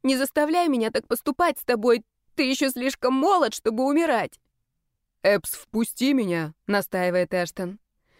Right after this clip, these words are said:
Выругавшись, запрокидываю голову к потолку и с громким стоном, подняв свою задницу с дивана, направляюсь к двери.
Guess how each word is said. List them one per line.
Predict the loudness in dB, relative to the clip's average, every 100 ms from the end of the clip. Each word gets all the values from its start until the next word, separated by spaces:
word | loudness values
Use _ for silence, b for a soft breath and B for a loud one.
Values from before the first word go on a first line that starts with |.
| b b b
Выругавшись, | -2 -2 -2 -4 -6 -6
запрокидываю | -6 -6 -6 -6 -4 -4 -2
голову | -2 -2 -4
к | -8
потолку | -6 -2 -2 -2 -4 -6 _ _ -2
и | -2
с | 0
громким | -2 0 -2 -4
стоном, | -4 -2 -2 -2
подняв | -2 -2 -2 -6
свою | -4 -4
задницу | -2 -2 -2 -6 -8
с | -4
дивана, | -2 0 -2 -4
направляюсь | -4 -4 -2 -2 -4 -4
к | -10
двери. | -8 -6 -6 -10